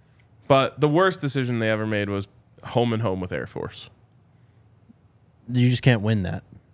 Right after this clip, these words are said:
Speaker 1: No,
Speaker 2: There's no
Speaker 1: you,
Speaker 2: winning that.
Speaker 1: they win oh and two.
Speaker 2: Yeah.
Speaker 1: Um,
Speaker 2: Make it harder on yourself, just putting them on your schedule.
Speaker 1: I was talking to someone this weekend who had to game plan against Air Force every season, and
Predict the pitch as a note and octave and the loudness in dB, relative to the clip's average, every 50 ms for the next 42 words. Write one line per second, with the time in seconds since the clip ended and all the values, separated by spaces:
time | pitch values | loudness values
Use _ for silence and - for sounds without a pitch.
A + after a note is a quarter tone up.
0 | - - - - - _ _ E3+ F#3+ F3 A#2+ B2 C3+ C3+ C#3+ D3+ B2+ G2+ G2+ - | -20 -20 -20 -20 -20 _ _ 0 2 2 4 4 2 2 2 0 0 -2 -4 -6
1 | - G#2 A#2 C#3+ D3+ D3+ - D3 D#3+ F3 F3 E3+ G3 G3 D3+ F#2 - - - - | -4 -2 0 2 2 2 2 2 2 2 0 0 0 0 0 -2 -4 -10 -6 -2
2 | A2+ A2+ F#2+ - - - _ _ _ _ _ _ _ - _ _ _ _ _ _ | -2 -2 -2 -4 -8 -16 _ _ _ _ _ _ _ -20 _ _ _ _ _ _
3 | _ _ _ - B2 B2 A#2+ A#2+ A2+ A2 A2 G#2+ G#2+ A2 G#2+ G#2+ G#2 A2 A2 - | _ _ _ -2 0 2 2 2 2 0 0 -2 -4 -4 -2 0 2 2 2 2
4 | B2 A#2 - - A#2+ B2 A#2+ A2+ G#2 G2 F#2+ G2 - - - - F2+ F#2 - - | 0 0 2 2 2 2 2 0 -2 -2 -4 -6 -6 -6 -6 -4 -4 -6 -8 -10
5 | - - - _ _ _ _ _ _ _ _ - A2+ - - - - - - - | -16 -20 -20 _ _ _ _ _ _ _ _ -2 -2 -2 -2 -6 -10 -10 -2 0
6 | - A#2 A#2+ A#2 A2 A2 A2 A2 A2 G#2+ G#2 - - - A2 C3 A#2+ - - - | 2 2 4 2 2 2 0 0 0 -2 -4 -6 -4 -2 -2 -2 -2 -4 -12 -16
7 | - - - C3+ C#3 C#3 C3 - C#3 A#2+ A#2+ A#2 B2 B2 A#2 A2 - - G#2+ G#2+ | -8 -2 0 0 0 0 0 0 0 0 0 -2 -6 -6 -6 -6 -6 -6 -4 -4
8 | A2 G#2+ G#2+ G#2 G2+ - A2+ G#2+ G2+ G2+ - A2 G2 F#2 G2 G2 G2 - G#2+ G2+ | -4 -4 -4 -6 -6 -6 -6 -6 -4 -4 -4 -4 -4 -4 -6 -8 -8 -8 -6 -4
9 | F#2+ F#2+ F#2 G2 A2 G2+ G2 F#2 - A2 E2 - G#2 F#2+ F#2+ G2 - G#2+ G2 G2 | -4 -4 -4 -4 -4 -4 -4 -6 -8 -12 -8 -8 -6 -6 -6 -6 -6 -6 -6 -6
10 | G2 G2 F#2+ G2 - G#2 G2+ G2 G2 - F#2+ F#2 G2 F#2+ - G#2 G2 G2 G2 G2 | -6 -6 -8 -6 -4 -4 -4 -4 -6 -6 -8 -8 -8 -6 -6 -6 -6 -6 -8 -10
11 | - F#2+ F#2 F2 G2+ F2 F2+ G#2 - - _ - _ _ _ _ _ _ _ _ | -8 -10 -8 -8 -8 -10 -10 -12 -14 -20 _ -20 _ _ _ _ _ _ _ _
12 | - A2 G#2+ G2 F#2 F#2 G2 G2 F2 E2+ F2 F2+ F#2 G2 - - | -8 -4 -2 -2 -2 -2 -4 -4 -6 -6 -6 -8 -10 -12 -14 -16